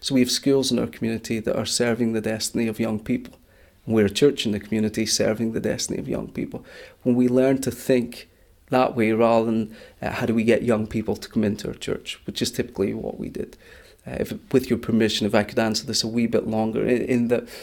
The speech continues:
uh, years ago, what I used to do is I would go into schools, and in Northern Ireland you can do that. Uh, they don't mind. You, they invite you in. You can speak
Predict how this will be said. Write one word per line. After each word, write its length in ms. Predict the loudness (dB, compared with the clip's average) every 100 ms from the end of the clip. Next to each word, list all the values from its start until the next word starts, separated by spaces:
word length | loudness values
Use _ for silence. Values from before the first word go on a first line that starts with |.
| -20 -6
uh, 60 | -2
years 360 | 2 4 4 4
ago, 160 | 0
what 220 | 0 0
I 40 | -2
used 300 | 0 -2 -2
to 40 |
do 120 | -2 -2
is 120 | 2
I 80 | 0
would 120 | 2
go 100 | 2
into 240 | 4 2
schools, 480 | -2 0 0 0 -6 -10 -20 -14 -4
and 140 | 2
in 100 | 4
Northern 280 | 4 2 2
Ireland 380 | 2 2 0 0
you 60 |
can 140 | -4 0
do 160 | 2
that. 240 | 2 0 -4 -16 -14
Uh, 140 | -10
they 100 | -4
don't 160 | -2 0
mind. 520 | 2 2 2 0 -4
You, 160 | -6 -6
they 140 | -4
invite 280 | -4 0 0
you 180 | 0 -2
in. 120 | -2
You 60 | -2
can 220 | -4 -2
speak 460 | -2 0 -2 -4